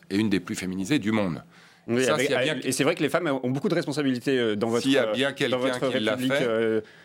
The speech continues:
Speaker 1: les,
Speaker 2: modernisée.
Speaker 1: les présidences des commissions, j'en fais partie, je suis président de la commission économique, il y a autant d'hommes que de femmes.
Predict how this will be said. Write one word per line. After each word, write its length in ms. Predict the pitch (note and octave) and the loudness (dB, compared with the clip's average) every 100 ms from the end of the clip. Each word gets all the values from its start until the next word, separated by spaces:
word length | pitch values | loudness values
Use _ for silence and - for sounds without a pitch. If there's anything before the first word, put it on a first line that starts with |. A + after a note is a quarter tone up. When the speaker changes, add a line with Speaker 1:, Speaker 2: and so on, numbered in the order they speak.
| - | -6
Speaker 1:
les, 100 | A#2+ | -2
Speaker 2:
modernisée. 480 | B2+ B2+ B2 A2+ A#2+ A#2 | 0 0 0 0 -2 -2
Speaker 1:
les 120 | A2+ | -4
présidences 540 | - D3 C3+ C3+ C#3+ A#2+ | -2 -2 -2 -2 -2 -4
des 80 | |
commissions, 640 | G2+ A2+ G2 - E2 G2+ E3 | -4 -2 -2 -2 -4 -4 -6
j'en 140 | D3+ D#2+ | -8 -8
fais 160 | - | -8
partie, 380 | D#2 D2+ - C3 | -6 -6 -4 -4
je 80 | - | -4
suis 80 | - | -8
président 320 | E2+ D#2 F#2 | -8 -4 -4
de 40 | |
la 60 | E2 | -4
commission 320 | D2+ C#2+ D#2+ | -6 -10 -10
économique, 420 | D#2+ D2+ A#2 D#3+ | -8 -6 -6 -4
il 40 | G2+ | -2
y 20 | |
a 40 | |
autant 200 | F#2+ E2+ | -2 -2
d'hommes 200 | F2 G#2+ | -2 -2
que 100 | G2+ | -4
de 60 | E2+ | -8
femmes. 260 | - A#1+ | -6 -6